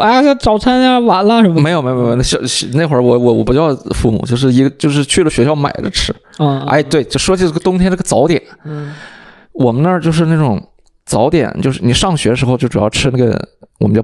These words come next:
Speaker 2: 被子嘛，
Speaker 1: 嗯。
Speaker 2: 就烤的被子，其实就是肉夹馍的那个馍。
Speaker 1: 嗯，嗯。
Speaker 2: 但是呢，肉夹馍的馍是死面嘛，
Speaker 1: 嗯。
Speaker 2: 就是，就是未发酵的面。我们那个被子是
Speaker 1: 暄的。
Speaker 2: 呃，对，它等于是
Speaker 1: 暄软的发起来的面，
Speaker 2: 暄软的，
Speaker 1: 嗯。
Speaker 2: 所以烤出来是脆的。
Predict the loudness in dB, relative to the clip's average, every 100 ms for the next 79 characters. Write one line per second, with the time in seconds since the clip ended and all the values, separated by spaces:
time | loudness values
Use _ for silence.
0 | 0 0 0 -2 -6 -10 -6 -4 -4 -6
1 | -4 -2 -2 -2 0 -2 0 -2 0 0
2 | 0 0 0 0 0 0 0 0 0 2
3 | 2 2 0 -4 -4 -4 -6 -12 -6 -2
4 | 0 0 0 0 0 0 0 0 0 0
5 | 0 0 0 2 0 0 -2 -4 -4 -2
6 | 0 0 0 0 0 0 -2 -2 0 0
7 | 0 0 -2 -8 -8 -2 0 0 0 0
8 | 0 0 2 0 -2 -12 -20 -20 -10 -2
9 | 0 0 -2 -4 -10 -6 -4 0 0 0
10 | 0 0 0 0 0 -2 0 0 0 -2
11 | -2 -4 -6 -10 -8 -2 0 0 -2 0
12 | -2 -2 0 0 2